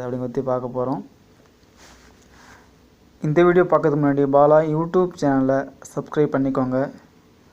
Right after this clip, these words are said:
இதுபோல் ஆப் சம்மந்தப்பட்ட வீடியோ நிறையா, நிறையா உங்களுக்காக காத்திருக்குது. வாங்க நம்ம இந்த வீடியோவை பார்க்கலாம். அதாவது பார்த்தீங்கன்னா, ஆம், கனரா பேங்க் மொபைல் ஆப். இந்த ஆப்பில் பார்த்தீங்கன்னா ஐ எம் பி எஸ்,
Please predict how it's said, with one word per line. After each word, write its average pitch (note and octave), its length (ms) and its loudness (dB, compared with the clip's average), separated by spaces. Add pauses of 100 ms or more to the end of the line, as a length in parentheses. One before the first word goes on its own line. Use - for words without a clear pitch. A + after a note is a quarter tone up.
(340)
இதுபோல் D3+ 380 2
ஆப் C#3 300 4
சம்மந்தப்பட்ட C#3 540 -4
வீடியோ C#3 260 0
நிறையா, C3+ 680 -2
நிறையா C#3 280 0
உங்களுக்காக C3+ 540 -2
காத்திருக்குது. C3 400 -6
வாங்க C3 360 -6
நம்ம C3 340 -6
இந்த C3 220 -8
வீடியோவை B2+ 360 -6
பார்க்கலாம். A#2 460 -8 (1700)
அதாவது E3+ 320 2
பார்த்தீங்கன்னா, D3 420 0 (580)
ஆம், C#3+ 640 -4 (1400)
கனரா D3+ 280 2
பேங்க் C#3+ 440 -2
மொபைல் C#3 280 -2
ஆப். B2+ 200 -4 (320)
இந்த D3 200 0
ஆப்பில் E3+ 240 2
பார்த்தீங்கன்னா C#3+ 500 -2 (680)
ஐ C#3 100 0
எம் D#3+ 180 0
பி D3+ 100 -2
எஸ், D3+ 460 -2